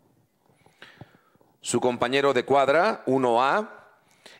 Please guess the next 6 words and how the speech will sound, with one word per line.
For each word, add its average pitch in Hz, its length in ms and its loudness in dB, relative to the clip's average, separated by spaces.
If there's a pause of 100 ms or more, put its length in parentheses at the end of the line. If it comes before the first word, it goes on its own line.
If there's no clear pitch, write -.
(160)
S 143 260 0
E 156 500 0 (160)
Separatist 175 920 0 (180)
Corona, 147 600 0 (1120)
Alejandro 170 560 0
Gómez. - 800 -2